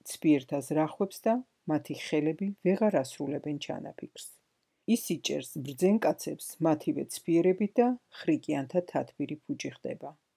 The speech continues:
დღისით უკუნეთს აწყდებიან და ხელის ცეცებით დადიან შუა დღისას, როგორც ღამეში.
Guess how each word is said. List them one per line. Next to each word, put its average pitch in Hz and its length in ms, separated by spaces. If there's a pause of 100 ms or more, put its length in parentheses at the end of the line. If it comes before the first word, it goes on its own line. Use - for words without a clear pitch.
(640)
დღისით - 540
უკუნეთს 180 600
აწყდებიან 175 760
და - 140 (220)
ხელის 233 440
ცეცებით 160 640
დადიან 151 480
შუა 143 320
დღისას, - 460 (360)
როგორც 151 340
ღამეში. 151 560